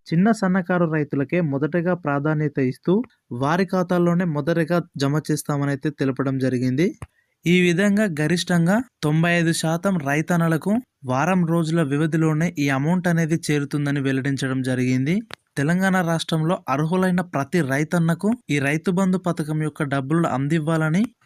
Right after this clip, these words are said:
ప్రభుత్వం ఆదేశాలను జారీ చేసినట్లయితే తెలపడం జరిగింది. So దీనిని బట్టి ఇప్పటి వరకు వచ్చిన అప్‌డేట్ ప్రకారం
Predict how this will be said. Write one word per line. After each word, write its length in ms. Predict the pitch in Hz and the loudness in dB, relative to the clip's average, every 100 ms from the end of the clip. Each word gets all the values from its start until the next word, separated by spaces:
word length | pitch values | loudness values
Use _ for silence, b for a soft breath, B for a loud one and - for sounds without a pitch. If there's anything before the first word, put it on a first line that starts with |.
| - | -6
ప్రభుత్వం 480 | 143 156 175 185 170 | -2 0 0 -2 0
ఆదేశాలను 580 | 131 143 175 170 165 160 | -2 0 0 2 0 0
జారీ 300 | 139 143 151 | 0 0 0
చేసినట్లయితే 760 | 147 147 - 147 139 143 147 | -2 -4 -4 -6 -4 -4 -4
తెలపడం 460 | 135 139 131 135 135 | -4 -2 -2 -2 -2
జరిగింది. 600 | 135 131 135 139 185 226 - _ - | -2 0 0 0 -2 -4 -12 _ -14
So 260 | - 196 196 | -4 0 0
దీనిని 420 | 131 156 170 165 | 2 2 2 2
బట్టి 400 | 151 151 185 202 | 0 -2 -2 -2
ఇప్పటి 260 | 160 - 165 | -4 -2 0
వరకు 300 | 160 160 190 | 0 -2 -2
వచ్చిన 320 | 185 175 165 | -2 -2 -2
అప్‌డేట్ 380 | 143 135 180 165 | -2 0 -2 0
ప్రకారం 480 | 160 139 139 165 | -2 0 0 0